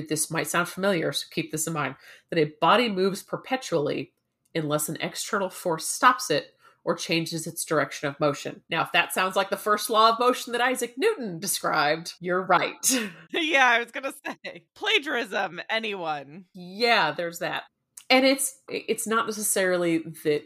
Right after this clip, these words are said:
Speaker 1: that he put it in all the right words, but was able to, to do it in such a way that then the people that he influenced took it and ran with it, which there's something to be said for that.
Speaker 2: Yeah.
Speaker 1: He also was a pioneer for the scientific method, uh, which we think about being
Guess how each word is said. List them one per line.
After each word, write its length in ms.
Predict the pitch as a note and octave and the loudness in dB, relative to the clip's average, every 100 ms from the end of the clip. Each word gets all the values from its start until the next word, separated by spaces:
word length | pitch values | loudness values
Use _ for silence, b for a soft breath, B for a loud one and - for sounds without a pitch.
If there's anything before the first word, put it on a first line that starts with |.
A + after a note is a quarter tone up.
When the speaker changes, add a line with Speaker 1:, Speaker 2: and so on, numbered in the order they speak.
| E3+ | -2
Speaker 1:
that 180 | D#3+ - | -2 -2
he 160 | F#3+ | -6
put 260 | F3+ - F#3 | -10 -2 0
it 120 | E3+ | 0
in 80 | E3 | 2
all 180 | D#3 E3 | 2 4
the 80 | |
right 220 | D3 C3+ D#3 | 4 2 2
words, 480 | F#3 D#3 C#3+ C3+ | 4 6 4 -2
but 460 | - - D3 C#3 - D3+ | -8 0 2 2 -2 -2
was 200 | E3 - | -2 0
able 320 | E3 E3 D3+ | 0 0 -2
to, 200 | - D#3+ | -4 -4
to 220 | C#3 - E3+ | -4 -4 -2
do 180 | E3 | 2
it 80 | D#3 | 2
in 100 | C#3+ | 0
such 220 | D3+ D#3 | -4 -6
a 80 | D3+ | -4
way 220 | C3 C3+ | -2 -2
that 320 | C3+ C3+ - D3+ | -2 -6 -4 -2
then 340 | C#3 C#3 C3 _ | -2 -2 -8 _
the 80 | E3+ | -4
people 340 | E3 G3+ F#3 D#3+ | -2 -2 0 2
that 160 | D#3 | 2
he 160 | D3+ C#3+ | 2 0
influenced 540 | D#3 D#3 C#3+ C3+ - | 0 -2 -4 -2 -4
took 180 | F#3 E3+ | -4 -2
it 140 | D3 | -2
and 120 | - C3+ | -4 -4
ran 220 | C3 B2 | -4 -4
with 160 | - | -4
it, 140 | - - _ _ | -6 -8 _ _
which 300 | - G3+ G3+ | 0 2 2
there's 160 | G#3+ A3 | 2 2
something 180 | A#3+ A3 | 0 0
to 60 | |
be 80 | F3+ | -2
said 200 | - F#3 | -2 -4
for 140 | - - | -4 -6
that. 200 | - - _ _ _ | -6 -10 _ _ _
Speaker 2:
Yeah. 340 | E4+ C#4+ F3 A#3 _ _ | -4 -2 0 -4 _ _
Speaker 1:
He 180 | F#3 F3 | -4 0
also 360 | C#3+ D#3+ - D#3+ | 2 2 2 2
was 200 | D3+ D3 | 2 2
a 280 | C#3+ C#3+ - | 0 0 -6
pioneer 760 | - F#3 F3 D3+ D3+ D3 C3+ | -4 0 0 0 0 0 -2
for 420 | - - D3 D3 | -4 -4 -2 -2
the 160 | C#3+ C#3 | -4 -4
scientific 640 | - D3+ D3+ - D#3+ - | -2 -2 -2 -4 -8 -8
method, 400 | C3+ B2+ B2+ - - - | -8 -4 -4 -6 -12 -6
uh, 300 | C#3+ C#3 C3+ | -2 0 -2
which 180 | D3 - | -6 -8
we 160 | F3 | -12
think 260 | E3+ D#4 D#4 | -4 -2 0
about 400 | A3+ D3 D3+ - | 0 0 -4 -4
being 540 | F3 E3+ D#3+ D3+ D3 | 0 2 0 -2 -8